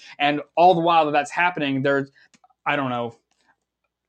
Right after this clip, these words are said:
of making sounds. And what I'm getting to is being able, all the different ways that I can, even as I'm talking to you in this moment, I'm waving my hands wildly.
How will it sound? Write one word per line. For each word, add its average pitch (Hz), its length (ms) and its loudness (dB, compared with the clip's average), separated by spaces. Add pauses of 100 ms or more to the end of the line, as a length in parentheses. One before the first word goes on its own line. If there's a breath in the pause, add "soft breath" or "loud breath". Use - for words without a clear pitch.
(120)
of 147 160 0
making 170 460 0
sounds. 160 500 0
And 156 140 0
what 175 100 2
I'm 165 140 2
getting 185 200 0
to 165 140 -2
is 147 100 -2
being 170 200 -4
able, 175 140 -2
all 202 200 2
the 185 60 0
different 180 280 -2
ways 165 220 -4
that 151 80 0
I 147 80 2
can, 147 240 -6
even 165 220 -2
as 147 160 0
I'm 139 100 0
talking 156 380 -4
to 135 60 -12
you 147 40 -4
in 135 60 -4
this 131 160 -8
moment, 160 260 -4
I'm 139 140 -4
waving 151 340 0
my 135 160 -4
hands 139 300 -6
wildly. 135 640 -2